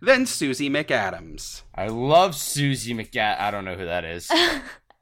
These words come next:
Speaker 3: Oh, shit, that's right. I totally forgot that they hadn't cast a Magenta yet.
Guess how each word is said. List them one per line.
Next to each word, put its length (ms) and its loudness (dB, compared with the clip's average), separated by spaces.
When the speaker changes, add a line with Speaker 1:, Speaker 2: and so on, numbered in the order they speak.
Speaker 3:
Oh, 300 2
shit, 440 -2
that's 200 -2
right. 440 2
I 120 6
totally 360 2
forgot 440 0
that 120 -10
they 100 -4
hadn't 300 -4
cast 400 -6
a 20 -10
Magenta 480 -8
yet. 420 -6